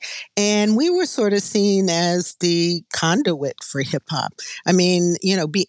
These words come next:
M T V had Yo M T Raps, and they were showing some of it. But when the criticism started, it was, it was leveled at, at B E T. So that's when we started the, uh, standards committee and started being, uh,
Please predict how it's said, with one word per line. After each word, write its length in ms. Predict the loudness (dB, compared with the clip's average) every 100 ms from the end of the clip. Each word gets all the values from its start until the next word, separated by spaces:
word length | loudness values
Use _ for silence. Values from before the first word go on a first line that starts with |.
| 0
M 160 | 0 2
T 140 | 0
V 220 | 0 2
had 280 | 2 2 0
Yo 260 | 0 0 0
M 120 | -2
T 200 | -8 -8
Raps, 560 | -2 2 0 -2 -4 0
and 200 | 2 2
they 80 |
were 140 | 2 0
showing 400 | -2 0 0 0
some 300 | 2 2 2
of 160 | 0
it. 160 | -2 -4 -6 -16 -16 _
But 240 | 0 2
when 140 | 2 2
the 80 | 0
criticism 680 | 0 0 0 0 0 0
started, 560 | -2 0 0 2 2 0
it 100 | 0
was, 300 | 0 -2 -2 0
it 60 |
was 260 | 2 2 2
leveled 440 | 2 2 2 2
at, 180 | 0 -2 -4 -4
at 180 | -4 -2
B 80 |
E 200 | -4 -4 -8
T. 320 | -2 -2 -2 -8 -12 -12 -10
So 580 | -2 2 2 2 2 0
that's 240 | -2 0
when 140 | 2
we 100 | 2
started 420 | 0 0 0 0 -2
the, 320 | -2 0 0 -2
uh, 280 | -2 -2 -2
standards 960 | -2 0 2 4 2 2 0 -2 -10 -10
committee 580 | 0 2 4 4 2 0 -6 -18 -12 -2
and 260 | 0 0
started 460 | 0 0 2 0 0
being, 540 | 0 0 0 0 -2
uh, 380 | -2 0 0 -2